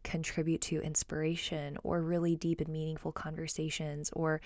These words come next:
maybe really beautiful resonance for how someone else may have felt at some point in time.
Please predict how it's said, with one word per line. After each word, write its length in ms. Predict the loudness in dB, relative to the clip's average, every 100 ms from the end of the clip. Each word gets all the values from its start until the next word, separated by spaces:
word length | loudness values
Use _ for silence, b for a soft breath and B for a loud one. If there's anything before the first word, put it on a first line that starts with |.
| B B B B B 8
maybe 240 | 10 10
really 260 | 10 8 8
beautiful 380 | 6 2 2 4
resonance 500 | 6 6 4 2 0
for 140 | 0
how 120 | 0
someone 260 | 0 -2 2
else 220 | 4 4
may 100 | 4
have 140 | 2 0
felt 240 | 0 0
at 100 | 0
some 160 | -2 -2
point 200 | -2 -4
in 60 | -4
time. 400 | -4 -4 -4